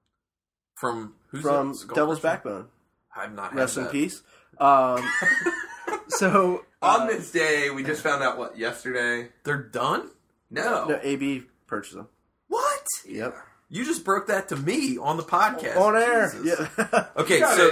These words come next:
Speaker 3: it.
Speaker 1: we need to st-, date, date code this episode because we are recording on April thirteenth.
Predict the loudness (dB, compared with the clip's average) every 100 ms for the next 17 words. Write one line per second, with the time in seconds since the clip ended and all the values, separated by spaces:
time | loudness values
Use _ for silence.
0 | 4 -8 -14 -4 -2 -2 0 0 -2 -4
1 | -6 -2 -2 -2 -6 -20 -8 -4 -4 0
2 | 2 2 2 -6 -6 -8 -8 -2 -2 -2
3 | -4 -2 0 0 -2 -16 _ _ -4 0
4 | 0 0 -4 0 2 2 -2 -4 -4 -4
5 | -4 -6 -2 -2 -2 -4 -2 -2 -4 -16
6 | -18 -20